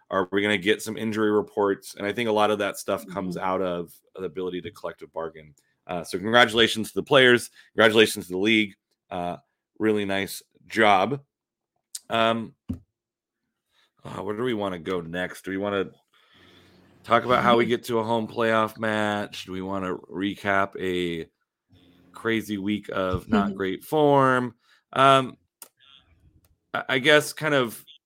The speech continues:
Speaker 1: most people probably know, uh, San Diego's now kind of behind the eight ball when it comes to that second
Speaker 2: Mm-hmm.
Speaker 1: position, uh, that home playoff match. So I guess the only math that we really care about right now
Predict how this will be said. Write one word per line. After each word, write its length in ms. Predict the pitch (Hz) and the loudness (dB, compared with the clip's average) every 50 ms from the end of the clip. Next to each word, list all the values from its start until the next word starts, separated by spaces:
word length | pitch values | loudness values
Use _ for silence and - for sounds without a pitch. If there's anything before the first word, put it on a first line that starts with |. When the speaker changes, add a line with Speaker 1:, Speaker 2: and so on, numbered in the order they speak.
| _ _ _ _ _ _ _ _ _ _ _ - _ _ | _ _ _ _ _ _ _ _ _ _ _ -20 _ _
Speaker 1:
most 300 | 117 127 147 151 143 - | -2 0 0 0 0 -2
people 220 | 160 147 - 131 | -6 -4 -4 -6
probably 420 | 110 - 131 123 117 117 117 117 110 | -2 2 2 2 2 0 -2 -4 -2
know, 480 | 107 110 110 110 110 110 110 110 - _ | -2 0 0 2 0 0 -2 -6 -10 _
uh, 380 | - 101 95 95 95 92 90 87 - _ _ | -10 -8 -8 -6 -8 -8 -10 -10 -14 _ _
San 180 | - - 113 104 | -14 -12 -10 -6
Diego's 400 | 104 104 101 95 98 95 87 90 | -4 -4 -4 -4 -4 -6 -6 -6
now 460 | 98 95 92 95 95 95 92 92 90 - | -8 -6 -6 -4 -4 -4 -4 -6 -8 -10
kind 140 | 98 92 92 | -12 -12 -12
of 80 | 87 | -12
behind 320 | 87 92 82 95 92 92 92 | -14 -12 -12 -10 -10 -8 -10
the 60 | 85 | -8
eight 180 | 87 92 - | -8 -8 -6
ball 320 | - 87 85 87 87 85 82 | -4 -4 -4 -2 -4 -6 -6
when 100 | 85 85 | -8 -12
it 80 | - | -14
comes 240 | - - 87 87 82 - | -14 -14 -14 -14 -12 -12
to 120 | - 82 | -12 -12
that 220 | 80 82 80 - | -10 -12 -12 -14
second 380 | - - - 95 90 - 95 196 | -14 -8 -8 -8 -8 -6 -10 -10
Speaker 2:
Mm-hmm. 80 | 180 82 | -10 -10
Speaker 1:
position, 520 | 87 87 90 87 - 101 98 95 95 90 _ _ _ _ _ _ _ _ - | -8 -6 -6 -6 -4 -6 -6 -6 -8 -12 _ _ _ _ _ _ _ _ -10
uh, 60 | - | -8
that 100 | 90 95 | -8 -6
home 200 | 95 95 98 92 | -6 -6 -6 -6
playoff 340 | - - 101 98 95 95 - | -2 0 0 0 0 0 -2
match. 380 | 101 98 95 95 - - - - _ _ _ _ _ _ | -2 -2 -2 -4 -6 -10 -16 -18 _ _ _ _ _ _
So 100 | - 117 | 0 6
I 20 | |
guess 260 | 120 131 - - - - - - - | 6 6 6 4 -2 -8 -12 -16 -10
the 120 | - 120 123 | -6 -4 -2
only 240 | 123 139 139 135 127 | 0 0 0 0 0
math 480 | 123 123 123 123 123 123 123 120 117 | 0 2 4 4 4 2 0 -6 -8
that 100 | - 117 110 | -8 -6 -4
we 120 | 117 117 | -4 -4
really 240 | 113 110 117 110 107 | -2 -2 -2 -2 0
care 120 | - 110 | 0 0
about 220 | 107 101 107 104 98 | 0 2 0 -2 -2
right 180 | 107 104 101 | -2 -4 -2
now 360 | 101 107 110 110 110 113 110 | 0 2 2 2 2 0 -4